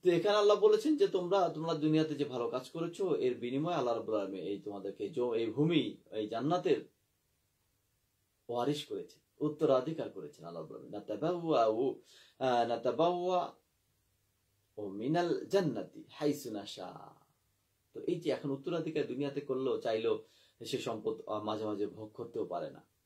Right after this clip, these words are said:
অনেকে আছে উত্তরাধিকার সূত্রে সম্পদ পেয়েছে, তারপর ভোগ করতে গেলে অনেক, আহ, কষ্ট ক্লেশ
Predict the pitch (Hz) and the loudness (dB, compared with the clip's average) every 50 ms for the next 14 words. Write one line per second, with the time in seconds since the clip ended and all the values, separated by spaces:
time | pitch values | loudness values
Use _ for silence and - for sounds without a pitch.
0 | _ _ _ - 123 131 135 135 143 120 113 110 - 156 143 135 135 - 147 135 | _ _ _ -4 -2 -2 2 2 4 2 2 2 2 2 2 2 2 2 4 4
1 | 131 - - 123 113 117 117 113 110 - - - - - 127 - - 110 104 120 | 4 4 2 -2 -2 -2 -4 -4 -6 -12 -14 -18 -12 -12 -12 -12 -10 -10 -8 -8
2 | 110 104 110 110 - - 151 147 127 - 107 - 143 156 156 175 151 - - 131 | -6 -4 -6 -6 -2 0 0 0 2 0 -2 -2 -2 -4 -2 -4 -6 -6 -6 -10
3 | - _ 156 156 156 156 151 160 156 120 104 104 113 156 180 185 180 175 170 160 | -6 _ -6 -4 -2 -4 -4 -2 -4 -4 -6 -6 -8 -8 -8 -8 -8 -10 -10 -12
4 | - _ _ _ _ _ _ _ _ _ _ _ 107 107 107 107 107 107 107 107 | -16 _ _ _ _ _ _ _ _ _ _ _ -2 0 0 0 -2 -4 -6 -6
5 | - - 110 104 101 98 - - 104 101 101 98 98 - - | -6 -4 -2 -2 -2 -2 -4 -2 -2 0 0 -2 -4 -6 -12